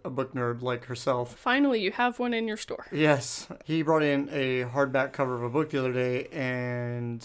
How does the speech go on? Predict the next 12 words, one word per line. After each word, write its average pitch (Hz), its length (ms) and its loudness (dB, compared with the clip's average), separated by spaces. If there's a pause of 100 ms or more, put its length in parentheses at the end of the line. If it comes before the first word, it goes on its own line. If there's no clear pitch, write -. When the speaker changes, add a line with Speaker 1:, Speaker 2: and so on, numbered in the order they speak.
Speaker 1:
one 131 280 -6
of 123 100 -4
my 117 360 -4
other 139 240 2
employees 131 460 -2
was 120 200 -6
like, 120 300 -4 (180)
"Wait, 147 300 0
people 151 200 -6
still 175 180 0
buy 139 200 0
books?" 135 500 -6